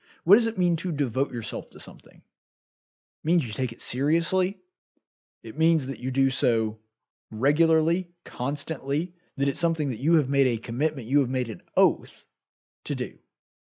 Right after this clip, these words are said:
He's saying, "I don't just want you to pray for this,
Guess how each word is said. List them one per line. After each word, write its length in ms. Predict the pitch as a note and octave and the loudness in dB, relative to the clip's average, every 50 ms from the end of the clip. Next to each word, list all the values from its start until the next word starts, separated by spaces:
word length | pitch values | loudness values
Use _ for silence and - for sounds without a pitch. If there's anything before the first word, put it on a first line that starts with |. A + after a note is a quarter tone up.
| _ _ _ _ _ _ - | _ _ _ _ _ _ -6
He's 140 | C#3+ C3+ | -2 2
saying, 240 | C#3+ E3 D#3+ D#3 D3 - - | 4 4 4 4 2 -2 0
"I 80 | D#3+ | 2
don't 180 | G3+ A#3 A#3 F#3+ | 2 2 2 0
just 140 | E3 D#3+ D3 | -4 -2 0
want 260 | E3+ F3 E3+ D#3+ - | 0 0 0 0 0
you 80 | E3+ D3+ | -4 -4
to 280 | - - C3+ B2 A2+ G#2+ | -2 -2 -2 -2 -2 -4
pray 480 | - - F#3 F#3+ F#3 E3 D3 C3+ C3 - _ _ _ _ | 0 4 6 6 6 6 4 2 -2 -8 _ _ _ _
for 120 | - - B2 | -8 -6 -6
this, 400 | G#2 F2 C2 - - - - | -6 -6 -10 -10 -12 -12 -14